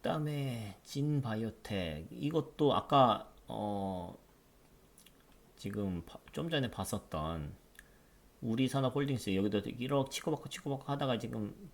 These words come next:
또 이걸 돌파할 것이냐 하락할 것이냐 기로에 있다면, 지금 진바이오텍도 여기서 그 치고받고 치고받고를 하다가 최근 들어서 그거를 이렇게 뚫고 올라가는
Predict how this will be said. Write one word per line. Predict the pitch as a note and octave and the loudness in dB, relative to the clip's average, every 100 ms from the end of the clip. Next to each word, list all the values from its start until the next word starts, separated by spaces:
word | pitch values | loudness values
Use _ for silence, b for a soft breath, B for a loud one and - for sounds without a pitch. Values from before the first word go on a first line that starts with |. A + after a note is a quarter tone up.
| - | -12
또 | - C#2 - - | -6 -6 -6 -4
이걸 | A2+ A2+ - | 0 0 0
돌파할 | - A2+ - D3+ F3 | 2 2 2 -2 0
것이냐 | E3 D3 D3+ E3+ | 0 0 2 2
하락할 | F3+ - F#3 F3 E3+ D#3 | 0 -2 -2 0 -4 -2
것이냐 | C#3 - B2 | -4 -2 -2
기로에 | A2 G#2+ A#2 G2+ | 0 0 2 2
있다면, | - G2 A#2 C3+ D#2+ C#2 B B B B B B | 0 0 0 0 -2 -6 B B B B B B
지금 | - A2 | -4 -2
진바이오텍도 | - C3+ D3+ G#2 A2+ A#2+ A#2+ - B2+ A#2+ | 2 4 4 4 4 4 -2 -2 2 4
여기서 | F#2+ F#2+ G2+ F#2 | 4 2 0 -2
그 | - E2+ | -4 -4
치고받고 | - D#3+ C#3+ C3 A#2 | -4 0 0 0 -4
치고받고를 | - C#3 A#2+ - G#2+ B2+ | -4 -2 -2 0 -2 0
하다가 | C#3+ B2 D3+ F#3+ | -2 0 0 -2
최근 | - F3 F3 D#3 | -6 -6 -2 0
들어서 | B2+ G2+ - | 2 0 -2
그거를 | - - G#2+ D3+ D#3 - | -6 -2 0 0 -2 -4
이렇게 | - - | -4 -4
뚫고 | G3+ A#3+ - D3 G2+ | -4 -4 2 2 4
올라가는 | G2 A2 A2+ F#2 E2 D2+ | 2 2 4 2 0 -2